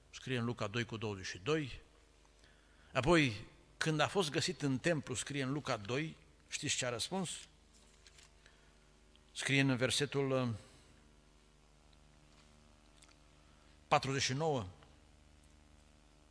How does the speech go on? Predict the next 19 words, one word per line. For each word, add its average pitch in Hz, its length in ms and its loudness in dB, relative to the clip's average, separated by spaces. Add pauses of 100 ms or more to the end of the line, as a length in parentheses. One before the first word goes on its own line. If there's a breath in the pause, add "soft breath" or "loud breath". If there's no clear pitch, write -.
(340)
"Oare 147 220 8
nu 160 100 6
știați 156 460 4
că 156 100 0
trebuie 139 260 2
să - 120 0
fiu 135 240 0
în 127 100 2
casa 135 360 0
tatălui 117 400 -2
meu?" 147 280 0 (2000 loud breath)
Dar 143 220 6
ei 165 500 2 (1080)
n-au 151 240 6
înțeles 117 340 2
spusele 98 440 -4
lui. 78 260 -12 (1800 loud breath)
Mai 143 200 6
târziu, 156 480 4